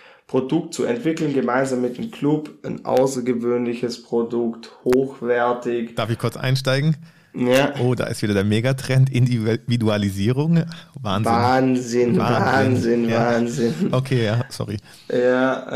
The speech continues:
Speaker 1: ähm, den man einfach dann produziert, wenn sich eine, ähm, gewisse Fangemeinde anschließt und sagt, ja, ich bestelle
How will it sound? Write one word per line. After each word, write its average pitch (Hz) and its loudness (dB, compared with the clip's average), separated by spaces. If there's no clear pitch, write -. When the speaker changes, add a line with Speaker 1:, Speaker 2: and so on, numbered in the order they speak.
Speaker 1:
ähm, 123 0
den 113 -4
man 113 -2
einfach 117 -2
dann 117 -2
produziert, 131 -2
wenn 143 0
sich 123 -4
eine, 120 0
ähm, 113 -4
gewisse 123 -4
Fangemeinde 117 0
anschließt 120 -6
und 113 -8
sagt, 110 -6
ja, 110 -4
ich - -10
bestelle 62 -6